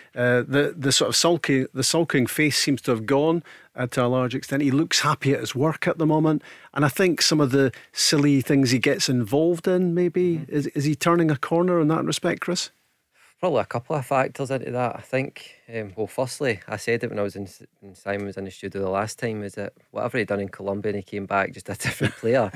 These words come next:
Speaker 2: and they keep doing that. Um, but whether it's because he's only got a year left in his contract, uh, I think recently I heard that he's changed agent. Um,
Speaker 1: Yeah.
Speaker 2: he's just became a father.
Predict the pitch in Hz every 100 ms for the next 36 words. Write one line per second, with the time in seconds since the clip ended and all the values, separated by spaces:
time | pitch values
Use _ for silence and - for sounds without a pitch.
0 | 135 143 113 113 - 139 - 117 123 131
1 | - 110 104 101 98 101 98 _ _ -
2 | 127 - _ _ _ - 151 180 143 -
3 | - - 113 113 107 101 110 104 107 110
4 | 110 113 - 107 - 120 127 143 151 -
5 | - _ _ _ _ _ _ 104 107 104
6 | 101 117 98 104 - 107 104 101 107 98
7 | - 98 - 104 98 107 123 143 139 _
8 | _ _ _ - 98 135 92 101 - -
9 | 104 110 98 90 107 117 127 139